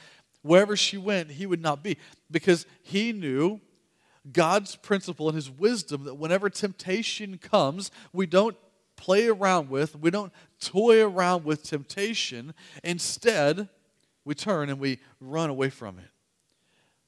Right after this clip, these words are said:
When you're tempted by the enemy, we run from temptation. Joseph knew this. He refused to even be around her. But one day, Joseph went to the house to attend to his duties,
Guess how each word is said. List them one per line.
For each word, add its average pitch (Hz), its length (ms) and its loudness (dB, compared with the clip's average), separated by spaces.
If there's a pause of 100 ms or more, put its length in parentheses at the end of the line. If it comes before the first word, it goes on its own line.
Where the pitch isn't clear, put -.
(320)
When 131 140 -10
you're 180 100 0
tempted 185 480 -8
by 120 140 0
the 117 180 -10
enemy, 117 340 -12
we 120 160 -12
run 139 340 -10
from 156 140 -20
temptation. 143 480 -12
Joseph 139 380 -12
knew 147 220 -10
this. 113 180 -12 (200)
He 165 100 -4
refused 180 380 -10
to 151 60 -18
even 165 260 -10
be 139 280 -4 (340)
around 117 540 -6
her. 85 340 -16 (1600)
But - 60 -16
one 143 260 -4
day, 104 320 -16 (1000)
Joseph 147 440 -6
went 156 140 -10
to 151 40 -12
the 160 80 -6
house 92 580 -16 (880)
to - 100 -18
attend 120 300 -12
to 117 80 -16
his 110 140 -14
duties, 95 560 -16